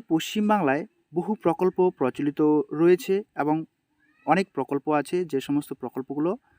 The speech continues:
এখনও বাস্তবায়ন হয়নি, কিন্তু সামনের দিকে কাজ চলছে, আগামী ভবিষ্যতে সেগুলো বাস্তবায়ন হবে। তবে সেই কতটা অগ্রগতির সঙ্গে সামনের দিকে এগিয়ে যাবে সেটাই দেখার অপেক্ষা। বা আপনাদের পশ্চিমবাংলার প্রকল্প নিয়ে আপনারা কতটা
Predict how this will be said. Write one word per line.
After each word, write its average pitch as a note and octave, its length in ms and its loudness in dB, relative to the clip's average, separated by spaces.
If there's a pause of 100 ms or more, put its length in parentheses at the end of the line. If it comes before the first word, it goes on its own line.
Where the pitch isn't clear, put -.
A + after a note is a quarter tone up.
(200)
এখনও D3 260 -2
বাস্তবায়ন D3 500 2
হয়নি, D#3 300 -2 (160)
কিন্তু C#3 200 -8 (120)
সামনের C#3 340 -4
দিকে D3 200 0 (600)
কাজ D3 180 4 (160)
চলছে, E3+ 340 4 (200)
আগামী C#3+ 260 -2
ভবিষ্যতে C#3+ 480 -4
সেগুলো D3 320 -2
বাস্তবায়ন C#3 520 2
হবে। A#2 160 0 (260)
তবে C#3 180 2 (320)
সেই G3+ 220 2 (120)
কতটা F#3 340 2
অগ্রগতির E3+ 560 4
সঙ্গে C#3 240 2
সামনের D3+ 300 0
দিকে D3+ 240 2
এগিয়ে D3 220 2
যাবে E3+ 160 0 (180)
সেটাই D#3 220 2
দেখার B2 260 0
অপেক্ষা। - 360 -8 (440)
বা C3 180 4
আপনাদের F3 400 2
পশ্চিমবাংলার F#3 680 -2
প্রকল্প D3 360 -4
নিয়ে F3 220 2 (640)
আপনারা D3 300 2
কতটা E3+ 380 2